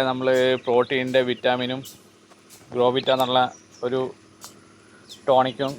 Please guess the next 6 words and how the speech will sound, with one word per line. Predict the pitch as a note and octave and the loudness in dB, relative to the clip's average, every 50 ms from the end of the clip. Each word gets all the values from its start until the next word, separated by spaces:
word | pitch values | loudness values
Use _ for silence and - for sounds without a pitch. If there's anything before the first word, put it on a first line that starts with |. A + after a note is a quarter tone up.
| - - | -8 -6
കൊടുത്തിട്ടുണ്ട്. | B2 A#2 A2+ A#2+ G#2 F#2 G2 G2+ - - - - - - - - - - - - - - - - - - - - - - - - - - - - - - - - - - - - - - - | -6 -6 -6 -8 -10 -10 -10 -12 -12 -14 -20 -20 -20 -20 -20 -20 -20 -20 -20 -20 -20 -20 -20 -20 -20 -20 -20 -20 -20 -20 -20 -20 -20 -20 -20 -20 -20 -20 -20 -20 -20 -20 -20 -20 -20 -12 -8
പിന്നെ | A#2+ A2 A#2+ A#2+ - | -8 -6 -6 -6 -4
കോഴിക്കുഞ്ഞുങ്ങൾക്ക് | A#2 A2+ A#2 A2 A2+ C3 B2+ C3 C3 C3+ C3+ C3+ C3 C#3 C#3 C#3 C#3 - | -2 -2 -2 0 0 -2 -2 -2 -2 -4 -4 -4 -2 0 0 0 0 0
സ്റ്റാർട്ടിങ്ങിൽ | - C#3+ C3 B2+ B2 C#3 C3 C3+ C3+ C#3 C#3 C3 B2 F#2 - - C3 | 2 2 2 2 2 -2 -4 -2 0 0 0 0 -2 -6 -10 -10 -8
നമ്മൾ | C3 B2+ C3+ C3+ - | -6 -4 -4 -2 0
സ്റ്റാർട്ടറാണ് | - B2 B2 A#2+ - - C3+ C3 B2+ C3 C3+ | 2 2 2 2 0 0 0 0 0 0 -2